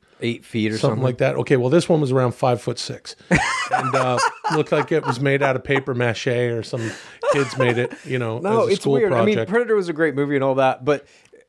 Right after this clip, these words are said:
Speaker 1: I'm not saying that it, it's not like Lord of the Rings where they built a whole world for it or anything.
Speaker 2: Mm-hmm.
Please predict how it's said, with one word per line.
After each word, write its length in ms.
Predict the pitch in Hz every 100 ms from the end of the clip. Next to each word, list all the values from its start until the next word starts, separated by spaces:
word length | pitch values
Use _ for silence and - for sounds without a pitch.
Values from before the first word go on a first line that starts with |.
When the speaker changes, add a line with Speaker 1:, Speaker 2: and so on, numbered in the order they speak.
| _ - - -
Speaker 1:
I'm 100 | 180
not 180 | 208
saying 180 | - 180
that 140 | 165 143
it, 220 | 135 -
it's 220 | 151 -
not 180 | 160 180
like 140 | 170 135
Lord 200 | 139 123
of 40 |
the 60 | 110
Rings 380 | 107 98 85
where 120 | 104 110
they 120 | 107
built 300 | 95 127 120
a 40 |
whole 220 | 117 113
world 380 | 101 104 110 101
for 240 | - 107 90
it 100 | 90
or 100 | 87
anything. 380 | 85 - 82 -
Speaker 2:
Mm-hmm. 260 | 120 127 151